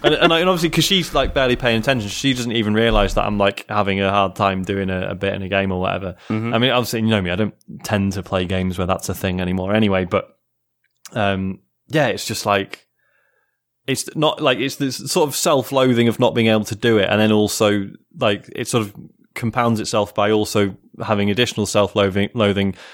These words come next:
Speaker 1: for being annoyed at myself s-, for something as stupid as not being able to do a bit in a computer game. You know what I
Speaker 2: Mm-hmm.
Speaker 1: mean? It's like, not only do I, like, feel bad about not being able to do it, but I also feel stupid about feeling bad about it.
Speaker 2: Mm-hmm.
Speaker 1: You know?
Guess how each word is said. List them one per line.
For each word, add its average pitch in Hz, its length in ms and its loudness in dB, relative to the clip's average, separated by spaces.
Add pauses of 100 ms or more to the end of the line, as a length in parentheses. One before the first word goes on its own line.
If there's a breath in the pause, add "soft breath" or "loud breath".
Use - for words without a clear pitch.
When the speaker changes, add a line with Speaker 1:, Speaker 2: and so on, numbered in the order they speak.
(160 loud breath)
Speaker 1:
for 101 540 2
being 107 180 4
annoyed 104 240 4
at 101 40 -6
myself 101 600 0
s-, - 340 -4
for 113 100 -2
something 101 340 0
as 98 80 0
stupid 104 400 -2
as 98 80 -4
not 98 120 0
being 101 100 -4
able 98 120 0
to - 80 -14
do 104 80 -2
a 95 40 -2
bit 92 140 0
in 87 80 -4
a 98 60 -6
computer 98 320 -6
game. 85 220 -8 (200 soft breath)
You - 60 -4
know 113 80 2
what 117 60 4
I 107 40 6
Speaker 2:
Mm-hmm. 92 120 2
Speaker 1:
mean? - 100 -20 (280 soft breath)
It's - 100 -6
like, 107 100 2
not 123 200 2
only 113 200 4
do 104 160 2
I, 101 320 2 (640)
like, 107 240 -4
feel 110 220 0
bad 101 200 2
about 101 160 2
not 101 100 -2
being 98 120 -2
able 98 80 -2
to - 100 -14
do 104 120 2
it, 92 120 2
but 104 80 0
I - 20 2
also 101 220 0
feel 95 200 -4
stupid 95 560 0
about 98 360 0
feeling 92 320 -2 (200)
bad 92 260 -2
about 87 320 -8
it. - 100 -14 (400 soft breath)
Speaker 2:
Mm-hmm. 117 100 -4
Speaker 1:
You 139 40 0
know? 160 140 2